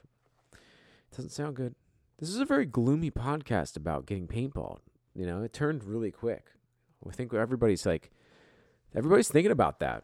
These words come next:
'cause Stein's this year was so violent. It was the most violent one I think I can remember 'cause Dave was so evasive.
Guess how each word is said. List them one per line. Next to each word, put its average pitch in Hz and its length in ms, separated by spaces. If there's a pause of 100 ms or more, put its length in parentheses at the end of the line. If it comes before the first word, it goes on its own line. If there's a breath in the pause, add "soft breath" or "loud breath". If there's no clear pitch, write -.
'cause 110 140
Stein's 175 580
this 190 240
year 151 160
was 107 140
so 120 260
violent. 98 420 (120)
It 143 100
was 131 120
the 147 60
most 156 260
violent 127 380
one 107 200
I 87 100
think 92 260 (240)
I 107 120
can 101 180
remember 85 460 (260)
'cause 95 280 (160)
Dave 151 460
was 127 160
so 147 220
evasive. 110 640